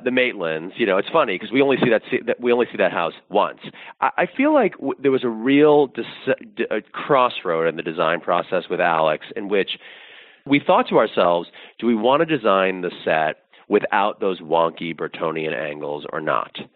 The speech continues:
And we did a whole version in which the house was, you know, straight up and down, rectilinear, um, perpendicular and parallel lines. And I also did a version that, you know, you see on stage right now, and we asked ourselves, "Is it too wonky? Does it go-,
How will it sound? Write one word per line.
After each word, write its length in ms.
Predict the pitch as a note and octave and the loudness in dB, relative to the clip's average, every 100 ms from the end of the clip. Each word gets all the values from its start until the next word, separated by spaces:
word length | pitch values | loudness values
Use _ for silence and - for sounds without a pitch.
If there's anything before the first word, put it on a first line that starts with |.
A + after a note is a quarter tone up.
| _ _ - - | _ _ -20 -6
And 120 | - A2+ | 0 4
we 80 | |
did 180 | B2 - | 4 4
a 60 | C3+ | 2
whole 240 | C#3+ B2 | 4 2
version 320 | G#2 G#2+ F#2 | 2 0 0
in 60 | F#2+ | -2
which 180 | F2 - | -4 -4
the 60 | F2 | -4
house 300 | F#2+ F2+ - | -2 -2 -4
was, 320 | F2 E2+ D#2+ D#2 - _ | -2 0 0 -4 -12 _
you 140 | G2+ | -2
know, 220 | F#2 E2 D2+ | 0 0 -2
straight 280 | - G#2+ | 2 2
up 100 | G2 | 2
and 100 | F#2 | 0
down, 460 | F2 F2 E2 E2 E2 | 0 0 0 -4 -2
rectilinear, 920 | F#2 - F2 F2 E2+ E2+ E2 E2 D#2+ - - - | -2 -2 -4 -4 -2 -2 0 0 -2 -8 -18 -6
um, 340 | - E2+ D2+ - _ | -2 -2 -4 -14 _
perpendicular 640 | - B2+ G2 F#2 - F2+ F2 | -4 -2 0 -2 -2 -2 -4
and 100 | F2 | -4
parallel 420 | F2 E2 D#2+ D2+ | -2 -2 -2 -2
lines. 480 | D#2+ E2 D2+ D2 D2 - - - - - | 0 0 0 -6 -12 -18 -20 -20 -8 0
And 380 | B2+ C3 C3 - _ _ _ _ - | 2 2 -2 -10 _ _ _ _ -4
I 140 | C3 D3 | -2 0
also 260 | E3 G3 | 0 0
did 140 | D3 C3 | 2 2
a 60 | |
version 420 | G#2+ G#2 G2+ F#2+ | 2 0 0 -2
that, 100 | F2 | -2
you 100 | E2 | -2
know, 120 | E2 D#2+ | -2 -2
you 140 | D#2+ - | -4 -2
see 120 | E2 | 0
on 120 | D#2+ | 0
stage 220 | - D#2+ - | -2 -4 -2
right 140 | F#2 | 0
now, 240 | A#2+ A2 F2+ | 2 2 0
and 140 | A2 | -4
we 120 | A#2+ | -4
asked 280 | - C#3+ C#3+ | -2 -2 -2
ourselves, 380 | B2 - E2+ E2+ - | -4 0 -2 -2 -4
"Is 120 | A2 | -4
it 180 | - - - | -4 -4 -2
too 120 | F3+ | 0
wonky? 520 | D3+ A#2 G2 - F#2+ | 2 2 2 -2 -4
Does 140 | F2+ F2+ | -4 -6
it 120 | E2+ | -4
go-, 160 | G#2+ | -4